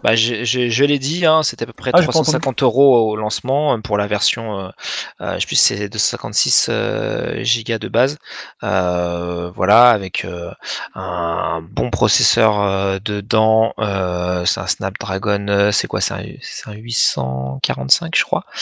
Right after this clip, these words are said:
Speaker 1: Euh, vraiment, euh, voilà, qui fait vraiment
Speaker 2: Je crois
Speaker 1: bien
Speaker 2: que
Speaker 1: le
Speaker 2: t'as
Speaker 1: job.
Speaker 2: six gigas de ram aussi, un truc de ouf, quoi.
Speaker 1: Voilà, enfin non, c'est, c'est, c'est, c'est très costaud, et, euh, c'est vrai qu'à part le, le fait que je ne puisse pas mettre, euh, ma carte S D dedans, parce que je fais beaucoup, beaucoup de photos et de vidéos, et du coup, bah, j'arrive forcément à un moment où il n'y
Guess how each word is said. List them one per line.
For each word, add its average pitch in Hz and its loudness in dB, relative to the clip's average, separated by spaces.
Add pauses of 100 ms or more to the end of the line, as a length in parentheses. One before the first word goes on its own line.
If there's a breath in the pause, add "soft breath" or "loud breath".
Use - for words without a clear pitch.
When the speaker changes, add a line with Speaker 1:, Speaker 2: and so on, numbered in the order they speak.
(440 loud breath)
Speaker 1:
Euh, 90 4
vraiment, 110 6
euh, 98 4
voilà, 101 6
qui - -6
fait - -2
vraiment 104 0
Speaker 2:
Je 120 2
crois 117 6
Speaker 1:
bien - -
Speaker 2:
que 110 4
Speaker 1:
le 110 8
Speaker 2:
t'as - 4
Speaker 1:
job. 123 10
Speaker 2:
six 110 6
gigas 107 10
de 101 6
ram 110 4
aussi, 104 -6
un 92 -4
truc 107 -6
de 98 2
ouf, 110 -2
quoi. - -6
Speaker 1:
Voilà, 113 8
enfin 104 -2
non, 107 -2
c'est, 90 -4
c'est, 95 -4
c'est, - -4
c'est - -2
très - 2
costaud, 135 6
et, 107 0
euh, 95 2
c'est - -4
vrai 110 4
qu'à - 4
part 127 6
le, 113 4
le 110 0
fait - -2
que 107 2 (240 loud breath)
je - -4
ne 113 0
puisse 117 -6
pas 127 8
mettre, 117 -2
euh, 101 0
ma 95 -8
carte - -6
S 101 -6
D 104 -4
dedans, 113 2
parce - -6
que - -8
je - -4
fais - -10
beaucoup, - -4
beaucoup 131 -2
de - -4
photos - 2
et 113 2
de 113 -4
vidéos, 113 6 (380 loud breath)
et 107 -2
du 110 -2
coup, 127 2
bah, 87 4
j'arrive 92 -2
forcément 107 -4
à - -4
un 98 -4
moment 101 -2
où 110 -12
il 147 -12
n'y 196 -16